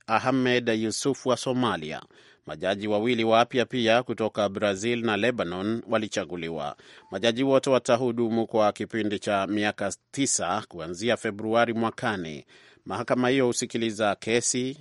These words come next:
ambazo zinawasilishwa na nchi wanachama na kutoa mwelekeo na mawaidha kwa maswala ya kisheria yanayohusu mashirika ya Umoja wa Mataifa pamoja na taasisi zingine.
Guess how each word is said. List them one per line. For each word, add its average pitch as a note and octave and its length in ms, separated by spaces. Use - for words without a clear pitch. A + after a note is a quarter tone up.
ambazo G2 640
zinawasilishwa G2 840
na G2 140
nchi A#2+ 260
wanachama E2+ 640
na D#2+ 160
kutoa G#2 380
mwelekeo A2 760
na E2+ 120
mawaidha G2 580
kwa G2 260
maswala G#2+ 480
ya F#2+ 100
kisheria G#2+ 640
yanayohusu G2+ 640
mashirika F#2+ 800
ya F#2 260
Umoja F#2+ 340
wa F2+ 80
Mataifa G2 640
pamoja F#2+ 460
na F2 140
taasisi F2 640
zingine. F2+ 720